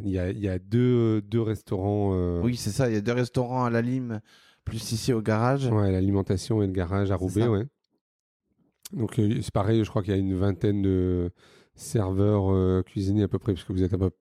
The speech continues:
Speaker 1: un peu plus de quarante, hein, travailleurs ici à l'E S A T.
Speaker 2: Ouais, c'est ça.
Speaker 1: Ouais, ouais. Et puis c'est un lieu aussi, euh, l'Oiseau Mouche, parce que vous avez votre propre théâtre.
Speaker 2: Oui, c'est ça.
Speaker 1: Donc ça veut dire que vous jouez quelquefois ici.
Speaker 2: Oui.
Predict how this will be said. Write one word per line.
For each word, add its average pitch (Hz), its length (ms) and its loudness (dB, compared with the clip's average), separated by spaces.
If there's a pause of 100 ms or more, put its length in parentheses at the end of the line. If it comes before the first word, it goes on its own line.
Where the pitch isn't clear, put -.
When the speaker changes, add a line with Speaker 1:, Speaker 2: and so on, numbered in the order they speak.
(160)
Speaker 1:
un 123 80 0
peu 98 120 0
plus 98 120 -2
de - 40 -20
quarante, 101 420 -2
hein, 98 100 2
travailleurs 95 440 0
ici - 180 -4
à - 20 -2
l'E 95 80 -2
S 87 100 2
A 90 80 2
T. - 100 -16 (200)
Speaker 2:
Ouais, 110 140 0
c'est 104 180 -6
ça. 117 160 -4
Speaker 1:
Ouais, 95 140 2
ouais. 80 120 -2 (920)
Et - 60 -4
puis 120 160 -2
c'est 131 120 0
un 104 220 2
lieu 131 280 4
aussi, 127 500 0
euh, 98 200 4
l'Oiseau 95 300 2
Mouche, 98 360 -4
parce - 140 -10
que - 80 -20
vous 98 120 -2
avez 98 180 2
votre 92 300 -4
propre - 420 -6
théâtre. - 460 -4
Speaker 2:
Oui, 131 240 0
c'est 123 160 -4
ça. 117 240 -2 (800)
Speaker 1:
Donc 107 140 -2
ça 117 100 -2
veut 107 40 0
dire 110 100 0
que - 100 -2
vous 107 220 -2
jouez 117 320 2
quelquefois 123 460 -2
ici. 185 380 -2 (500)
Speaker 2:
Oui. 131 220 0